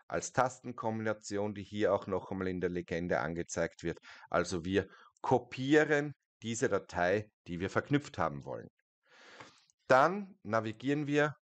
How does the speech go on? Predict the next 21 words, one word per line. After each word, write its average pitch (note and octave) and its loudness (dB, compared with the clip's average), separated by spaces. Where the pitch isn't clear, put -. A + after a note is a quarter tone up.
dorthin, A2 2
wo G#2 0
die G#2 -4
Verknüpfung F#2 -4
sein A#2+ 0
soll, F#3 0
in G#2 -2
unserem A2+ -2
Fall D#2+ 0
am C#2+ -6
Desktop D#3 0
zum C#3+ -4
Herzeigen. A2+ 2
Und E3 0
mit F#2+ -2
rechter C3 4
Maustaste A2+ 2
gibt F#2 -12
es - -6
hier C3+ 2
jetzt C3 -2